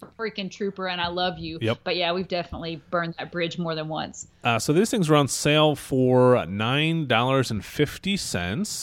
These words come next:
Speaker 2: So I drove up. I think they're, like, thirty dollars on Amazon, and I don't know if they're gonna keep making them. Our, our good buddy at W W E Retro Stars is basically the go-to guy on social media for anything, uh, as far as the retro figures. And he and I were talking last night, and, uh,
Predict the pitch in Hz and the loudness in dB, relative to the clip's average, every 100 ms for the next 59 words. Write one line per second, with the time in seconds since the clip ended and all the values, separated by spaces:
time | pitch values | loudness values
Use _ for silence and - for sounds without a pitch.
0 | 117 - 113 98 101 113 110 107 110 - | -8 -4 0 2 0 2 2 2 0 -2
1 | - 147 143 117 95 98 - 123 123 127 | -6 -4 -2 -2 -2 -6 -2 2 4 4
2 | 113 107 110 107 101 98 87 113 113 101 | 4 2 2 0 0 -4 -4 -4 -4 -2
3 | 95 95 98 104 170 240 226 - 160 135 | -2 -2 -4 -2 -2 0 -2 -2 -2 -4
4 | - 143 95 113 139 - 151 90 85 92 | -4 -4 -2 -2 -2 -4 -6 -4 -4 -2
5 | 95 - 113 120 151 135 127 113 113 120 | -2 -2 -2 0 2 4 2 2 -2 -2
6 | 113 117 117 117 110 110 107 104 110 - | -2 -2 -2 0 0 0 -2 -2 -2 0
7 | 110 - - 104 101 104 101 - - - | 0 0 0 2 4 2 -2 -8 -18 -20
8 | - - 101 98 139 156 143 113 107 113 | -20 -12 -6 -4 -2 -2 0 0 4 4
9 | 117 110 104 104 101 101 101 95 117 104 | 4 0 2 4 4 2 0 -2 -4 -4
10 | 104 104 107 101 104 107 104 107 101 101 | -4 -4 -4 -4 -6 -6 -6 -6 -4 -4
11 | 98 95 - 95 - 104 101 92 - 92 | -2 -4 -6 -10 -6 -4 -2 -4 -6 -4
12 | 98 104 104 95 - 95 92 92 95 92 | -2 -2 -4 -4 -4 -4 -4 -6 -6 -6
13 | 92 90 - - - - _ - 247 165 | -6 -10 -14 -20 -20 -20 _ -8 0 2
14 | 175 147 135 123 120 120 110 - 135 131 | 4 2 2 0 0 0 -2 -2 0 0
15 | 120 - 113 104 101 | 0 -4 -6 -4 -4